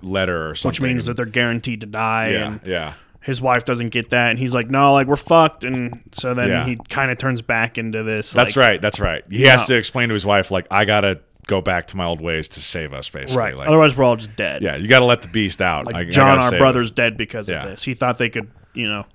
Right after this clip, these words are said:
Speaker 1: Yeah.
Speaker 2: fight for themselves. And
Speaker 1: Yeah.
Speaker 2: ah, such a good show, bro.
Speaker 1: Dude, it's
Speaker 2: Just
Speaker 1: great.
Speaker 2: put all of
Speaker 1: I'm so glad
Speaker 2: season
Speaker 1: you're watching
Speaker 2: six
Speaker 1: it.
Speaker 2: on it.
Speaker 1: I'm so glad you're watching it. Like,
Speaker 2: <sighs> Dude, I'll probably rewatch this show a lot, too.
Speaker 1: I think I'm gonna rewatch it at some point, too. It,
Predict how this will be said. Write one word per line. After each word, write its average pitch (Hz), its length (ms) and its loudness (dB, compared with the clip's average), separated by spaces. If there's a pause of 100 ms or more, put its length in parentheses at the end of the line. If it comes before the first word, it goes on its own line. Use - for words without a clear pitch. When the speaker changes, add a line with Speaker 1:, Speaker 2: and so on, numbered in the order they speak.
(100)
Speaker 1:
Yeah. 92 240 -4
Speaker 2:
fight 131 260 0
for 127 140 -10
themselves. 104 640 -8
And 98 100 -6
Speaker 1:
Yeah. 71 200 -8 (840)
Speaker 2:
ah, 196 220 2
such - 340 4
a 262 60 6
good 175 140 2
show, 143 380 2
bro. 131 180 -2
Speaker 1:
Dude, 110 180 4
it's - 80 2
Speaker 2:
Just - 100 -6
Speaker 1:
great. - 140 8
Speaker 2:
put 240 100 10
all 214 280 10
of 190 80 6
Speaker 1:
I'm 165 100 8
so 202 240 8
glad 196 240 10
Speaker 2:
season 175 140 8
Speaker 1:
you're 131 80 8
watching 113 220 8
Speaker 2:
six 131 120 -2
Speaker 1:
it. - 40 0
Speaker 2:
on 120 180 0
it. 110 240 -8
Speaker 1:
I'm 131 100 4
so 151 260 6
glad 110 240 4
you're 95 120 -2
watching 85 340 -2
it. 92 220 -6
Like, 90 220 -2 (340)
Speaker 2:
<sighs> - 60 2 (1000)
Dude, 131 200 -2
I'll 123 160 2
probably 147 340 4
rewatch 113 300 0
this 113 100 -4
show 117 200 -2
a 98 40 -2
lot, 104 300 -4
too. 95 260 -10 (540)
Speaker 1:
I 156 100 12
think 262 220 2
I'm 180 140 6
gonna 156 160 8
rewatch 117 440 4
it 107 60 -6
at 92 80 -8
some 104 180 -2
point, 101 220 -6
too. 110 160 2
It, 110 240 0